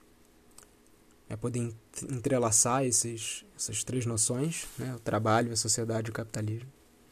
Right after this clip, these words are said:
A gente começou a fazer isso, inclusive nós tivemos algumas aulas, né, mas a gente não fechou esse módulo que é relativo ao segundo bimestre. Então, por isso, a gente vai continuar nesse grande tema.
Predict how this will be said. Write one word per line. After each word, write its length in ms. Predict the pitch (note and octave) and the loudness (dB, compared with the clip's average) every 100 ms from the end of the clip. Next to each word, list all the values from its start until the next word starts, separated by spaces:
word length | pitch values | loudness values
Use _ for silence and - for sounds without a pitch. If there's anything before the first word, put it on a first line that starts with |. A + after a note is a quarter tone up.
| - - - - - - _ - - - - - - | -20 -20 -20 -20 -20 -20 _ -20 -20 -20 -20 -20 -10
A 40 | G#2+ | -4
gente 160 | A2 | -4
começou 380 | - C3+ - D3 | 2 6 8 8
a 40 | D3+ | 8
fazer 240 | C3+ A#2 | 6 4
isso, 300 | A#2 C3+ - | 2 2 -2
inclusive 440 | B2 B2+ A2+ C3+ C3+ | -2 0 2 2 2
nós 160 | B2 | 2
tivemos 460 | - B2 B2 A#2 A#2 | 2 0 0 -2 0
algumas 420 | A2 B2 C3 A#2+ | 0 2 2 2
aulas, 340 | A#2 C#3 D3 | 2 2 -2
né, 140 | A2+ C3 | -6 -4
mas 160 | C3+ | -2
a 60 | A#2 | -2
gente 180 | A#2+ B2+ | -2 -2
não 100 | B2+ | -2
fechou 380 | - C3+ - C3 | 0 0 2 4
esse 180 | C3+ B2 | 4 2
módulo 440 | B2 C#3+ C3+ A2+ | 2 2 2 -2
que 80 | A2 | -2
é 40 | |
relativo 440 | A2+ B2 A2+ A#2 A#2+ | 0 0 0 -2 2
ao 80 | |
segundo 340 | A#2 B2 A#2+ A#2+ | 2 2 -2 -4
bimestre. 560 | A#2 A2 A2 - - - - - - - - - - - - - - - - - - - - - - - - - - - | -4 -4 -4 -8 -14 -16 -18 -20 -20 -20 -20 -20 -20 -20 -20 -20 -20 -20 -20 -20 -20 -20 -20 -20 -20 -20 -20 -20 -20 -8
Então, 300 | B2 A#2 B2+ | -4 0 0
por 100 | C3+ | 4
isso, 200 | B2+ - | 4 4
a 40 | B2 | 2
gente 200 | B2+ B2+ | 2 2
vai 120 | A#2 | 2
continuar 640 | C3+ C3 D3+ C#3 A#2 C3+ | 2 0 2 4 4 4
nesse 240 | B2 - | 4 2
grande 320 | B2+ C3 C3+ - | 2 0 -2 -2
tema. 400 | A2+ A2+ C#3+ | -2 -2 -4